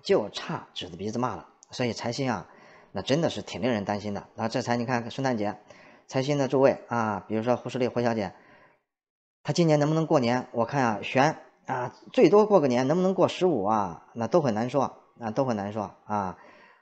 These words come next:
那在财新的文章里面还提到一个事情，特别有意思，这也和他的后台有关。财新的后台是谁？王公公吗？王岐山吗？对吧？当然了，王岐山和这篇文章有没有直接的关系啊？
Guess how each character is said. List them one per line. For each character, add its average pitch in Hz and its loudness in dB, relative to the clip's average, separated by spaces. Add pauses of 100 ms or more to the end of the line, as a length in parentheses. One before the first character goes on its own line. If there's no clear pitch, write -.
(340)
那 120 2 (1500)
在 180 6
财 151 0
新 185 2
的 180 0
文 131 -2
章 151 0
里 101 -4
面 85 -12
还 - 0
提 - -2
到 110 2
一 95 -4
个 95 -10
事 101 -10
情， 87 -16
特 - 0
别 123 4
有 110 2
意 110 0
思， - -12
这 139 0
也 110 0
和 110 -8
他 139 -6
的 131 -6
后 139 -2
台 110 -6
有 104 -4
关。 82 -10 (720)
财 165 4
新 185 6
的 190 6
后 165 2
台 139 0
是 127 -6
谁？ 87 -6 (420)
王 113 2
公 180 2
公 160 2
吗？ 127 -4 (100)
王 127 0
岐 160 -2
山 202 0
吗？ 165 2
对 127 0
吧？ 110 2
当 175 6
然 226 10
了， - 6 (200)
王 226 8
岐 233 4
山 220 4
和 226 4
这 220 4
篇 170 4
文 151 2
章 160 2
有 117 0
没 110 2
有 147 2
直 139 0
接 247 8
的 247 6
关 107 0
系 98 -8
啊？ - -10